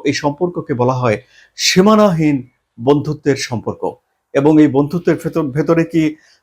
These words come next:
এখন যুক্তরাষ্ট্র ফাটল ধরাতে পারবে, নাকি উল্টো যুক্তরাষ্ট্রের সঙ্গে ইউরোপের যে দূরত্ব তৈরি হয়েছে, সেই দূরত্বকে কাজে লাগিয়ে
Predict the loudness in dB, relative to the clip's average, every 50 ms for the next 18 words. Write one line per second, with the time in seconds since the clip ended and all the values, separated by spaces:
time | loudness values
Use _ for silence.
0 | _ -4 -4 0 2 2 2 2 2 0 0 2 2 2 2 2 2 0 0 0
1 | 2 0 -4 -2 -2 -2 -2 -2 0 0 0 0 -2 0 0 2 2 4 4 2
2 | 2 2 -2 _ _ _ _ _ -2 0 2 2 2 4 4 4 4 4 4 2
3 | 2 2 0 -2 -8 _ _ _ _ -2 -2 -2 -2 2 2 4 4 4 2 -2
4 | -8 -4 -4 -4 -2 0 0 0 2 2 4 4 4 4 2 0 -2 0 0 0
5 | -2 0 0 -2 -2 -2 -2 -4 -6 -4 -2 -2 -2 -2 -2 -4 -4 -4 -6 -8
6 | -10 -10 -10 -12 _ _ _ _ _ -2 2 2 2 2 2 2 4 6 6 6
7 | 4 2 0 0 2 2 0 -2 0 -2 -2 0 0 0 0 0 0 0 0 -2
8 | -2